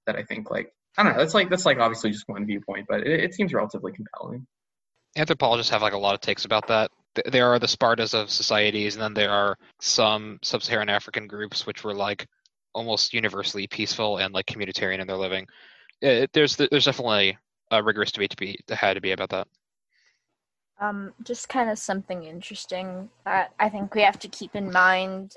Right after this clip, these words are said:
Speaker 3: during these discussions. I think Foucault brings up a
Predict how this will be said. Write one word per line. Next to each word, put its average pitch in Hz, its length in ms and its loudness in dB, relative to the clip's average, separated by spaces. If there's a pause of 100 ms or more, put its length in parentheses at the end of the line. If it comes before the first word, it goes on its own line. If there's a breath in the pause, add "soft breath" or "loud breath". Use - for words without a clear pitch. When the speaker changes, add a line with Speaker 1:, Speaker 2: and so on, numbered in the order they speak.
Speaker 3:
during 190 320 -4
these 190 220 -10
discussions. 208 880 -6 (640 soft breath)
I 240 60 6
think 320 220 -4
Foucault 240 500 -4
brings 190 400 -4
up - 180 0 (380)
a 190 40 -18